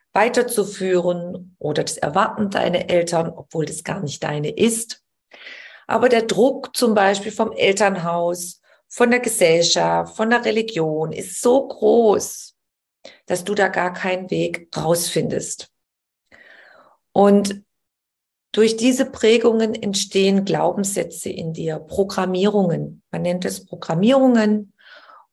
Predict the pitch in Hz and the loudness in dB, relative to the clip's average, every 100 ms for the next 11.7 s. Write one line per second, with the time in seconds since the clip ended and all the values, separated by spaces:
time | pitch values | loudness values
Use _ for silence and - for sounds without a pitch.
0 | - 190 180 180 175 165 165 156 143 147 | -2 -2 2 0 -2 -4 -2 -4 -6 -4
1 | 156 180 233 220 208 196 - - 185 180 | 0 0 -2 -2 -2 -4 -6 0 2 2
2 | 180 - - _ _ - - _ _ - | 0 -10 -20 _ _ -20 -20 _ _ -2
3 | 220 220 - 180 185 185 - - _ _ | 0 0 0 2 2 0 -6 -16 _ _
4 | _ - 180 196 196 - 180 160 - 226 | _ -4 0 0 0 -8 -6 -6 -4 -2
5 | 240 240 220 - 202 185 190 190 _ _ | 0 -2 -4 -2 0 0 -2 -6 _ _
6 | - - - - 185 233 226 214 233 254 | -20 -20 -12 -8 -2 -2 2 2 4 4
7 | 247 240 214 208 190 175 196 202 - 165 | 2 -2 -6 -2 2 2 2 -2 -2 -2
8 | 160 165 - 185 202 233 226 - - 180 | -2 -8 -4 0 2 2 0 -8 -14 -4
9 | 185 180 196 - 196 - 190 160 156 - | 0 0 -2 -6 -10 -8 -6 -4 -6 -2
10 | 160 160 202 226 214 202 202 196 202 226 | -4 0 2 2 -2 -2 -2 -2 -4 -4
11 | - - 247 214 180 - _ | -6 -4 0 0 -2 -6 _